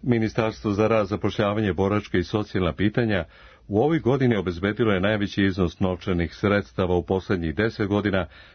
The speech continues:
namenjen za isplatu naknada zarada za porodilje, roditeljski i dečiji dodatak i troškove boravka dece u predškolskim ustanovama, što je dvostruko više novca nego dve hiljade osme godine.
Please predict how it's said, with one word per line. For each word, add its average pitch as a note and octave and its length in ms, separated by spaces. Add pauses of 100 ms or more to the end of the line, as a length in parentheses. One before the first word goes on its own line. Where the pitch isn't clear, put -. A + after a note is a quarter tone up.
(120)
namenjen C3 460
za G2+ 120
isplatu G#2 420
naknada G2 500
zarada F2+ 460
za D#2+ 140
porodilje, G2 640 (120)
roditeljski G2 760
i F2+ 60
dečiji G2 320
dodatak G2 540 (440)
i E3+ 100
troškove A#2 540
boravka G#2 460
dece G2+ 280
u F2 60
predškolskim F#2+ 760
ustanovama, D#2 580 (400)
što - 240
je F#2+ 80
dvostruko A#2+ 460
više C#3 260
novca C3+ 360
nego A#2 260
dve A2 180
hiljade G#2+ 260
osme A2 400
godine. C#2+ 440